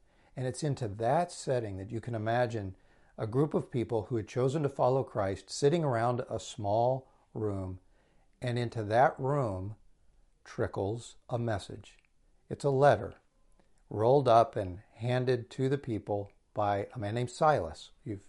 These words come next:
you remember the stories of Paul and Silas. Silas walks in with this parchment and says, "I have a letter to read to you." And that's the passage that we get to read today. So let's turn to First Peter chapter two, starting in verse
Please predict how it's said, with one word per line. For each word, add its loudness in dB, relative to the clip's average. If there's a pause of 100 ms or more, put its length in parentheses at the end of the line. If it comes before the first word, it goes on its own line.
you -10
remember -8
the -8
stories -2
of -10
Paul -2
and -6
Silas. -4
Silas 0
walks 4
in -6 (400)
with 0
this 0 (320)
parchment 0
and -12
says, -2 (220)
"I -10
have 0
a 6
letter 0 (120)
to -8
read -4
to -16
you." -16 (600)
And -8
that's 0
the -4
passage -6 (380)
that -4
we -4
get -6
to -14
read -8
today. -14 (120)
So -4
let's 4
turn -2
to -6
First 0
Peter 2
chapter 2
two, -4 (280)
starting 4
in -4
verse -2